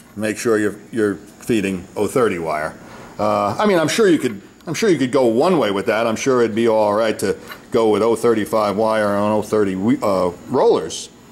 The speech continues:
but I think you <laughs> might have some slipping and stuttering problems if you tried to go in the other direction, you know.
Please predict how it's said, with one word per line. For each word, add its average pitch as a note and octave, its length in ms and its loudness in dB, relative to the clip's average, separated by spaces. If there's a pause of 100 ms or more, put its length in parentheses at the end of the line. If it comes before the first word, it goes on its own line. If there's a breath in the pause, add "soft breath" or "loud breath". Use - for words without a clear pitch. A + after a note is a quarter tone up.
(300 loud breath)
but G2+ 100 -4
I G2 120 -2
think B2 420 -4
you A#2 100 0
<laughs> B2+ 120 0
might A#2+ 140 -2
have G#2+ 180 -2
some G#2 200 -2
slipping B2+ 600 0
and G#2 100 -2
stuttering C#3 400 2
problems A2 420 0
if F#2+ 120 -4
you G2+ 80 -4
tried G#2+ 300 0
to G2 80 -4
go G2+ 200 2
in F#2+ 80 -2
the G2+ 140 2
other A2+ 180 2
direction, F#2 640 -2
you F#2 120 -4
know. G2 220 -2